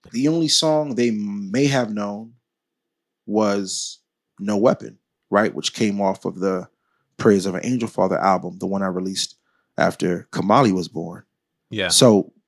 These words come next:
Speaker 1: there's only one song that was out that I performed, and everything else was brand new. And they were feeling it.
Speaker 2: Yeah.
Speaker 1: I remember. Yeah, bro, I re-, I,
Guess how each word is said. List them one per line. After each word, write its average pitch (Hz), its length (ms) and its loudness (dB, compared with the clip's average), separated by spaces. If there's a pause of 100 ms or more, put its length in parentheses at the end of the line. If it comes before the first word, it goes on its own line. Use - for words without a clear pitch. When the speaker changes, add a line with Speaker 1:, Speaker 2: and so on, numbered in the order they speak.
(180)
Speaker 1:
there's 110 120 4
only 123 180 6
one 139 460 4
song 147 420 4
that 107 140 2
was 95 200 -2
out 113 300 4 (220)
that 104 120 4
I 92 60 2
performed, - 560 -8
and 82 100 -12
everything 113 340 -4
else 117 200 -2
was 98 80 -8
brand 95 340 -4
new. 90 160 -18 (1040)
And 98 240 -2
they 104 120 2
were 90 180 -2
feeling 90 540 0
it. 80 140 -16 (500)
Speaker 2:
Yeah. 101 220 -4
Speaker 1:
I 135 120 4
remember. 104 500 -2
Yeah, 104 180 -10 (180)
bro, 143 100 -2 (100)
I 160 140 -2
re-, 147 220 -4
I, 135 140 -4